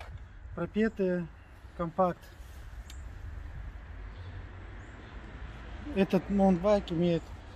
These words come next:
усиленные спицы от два-, на двадцать соль. Ну,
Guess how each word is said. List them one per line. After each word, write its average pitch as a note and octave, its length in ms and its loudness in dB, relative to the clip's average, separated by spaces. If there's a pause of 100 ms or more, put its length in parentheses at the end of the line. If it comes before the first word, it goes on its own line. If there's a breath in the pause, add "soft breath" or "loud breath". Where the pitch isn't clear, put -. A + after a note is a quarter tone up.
(220 loud breath)
усиленные E3 840 6 (120)
спицы G3+ 640 4 (3250 loud breath)
от E3 200 4 (540 loud breath)
два-, D#3+ 220 6
на F3+ 160 8
двадцать G3+ 460 6
соль. F3 340 8 (720 loud breath)
Ну, F3+ 320 2